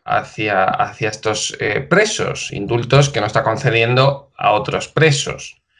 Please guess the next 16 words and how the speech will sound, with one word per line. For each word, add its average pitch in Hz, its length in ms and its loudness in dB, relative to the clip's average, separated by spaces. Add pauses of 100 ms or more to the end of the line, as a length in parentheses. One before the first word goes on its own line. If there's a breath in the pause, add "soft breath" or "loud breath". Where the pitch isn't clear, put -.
(220 soft breath)
ya 113 280 4
no 110 480 2
comunes, 123 520 2
sino, 101 340 -6
pues, - 180 -10
otro 90 260 -4
tipo - 220 -4
de 92 100 2
presos, 135 560 2
no 113 280 2
los 120 120 2
está 113 220 0
concediendo, 117 480 2
solamente 127 440 2
está 120 160 0
concediendo 127 760 2